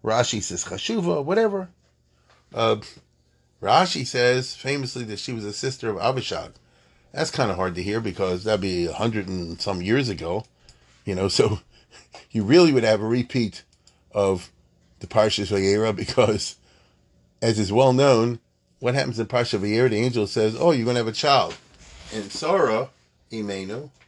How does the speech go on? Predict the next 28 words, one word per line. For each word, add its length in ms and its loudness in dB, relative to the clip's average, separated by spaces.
what 140 -8
is 60 -6
she, 320 -8
uh, 140 -8
ninety? 520 -8
She 200 -10
said, 180 -4
"I 40 0
can't 200 0
have 100 -2
a 60 -4
child, 260 0
my 80 -4
husband 280 -4
is 100 -8
too 200 -4
old." 340 -2
<laughs> 40 -20
She 120 -6
didn't 160 -2
say, 120 -2
"I'm 160 0
too 180 -10
old," 300 -2
right? 360 -4
She, 420 -8
you 120 -6
know, 260 -6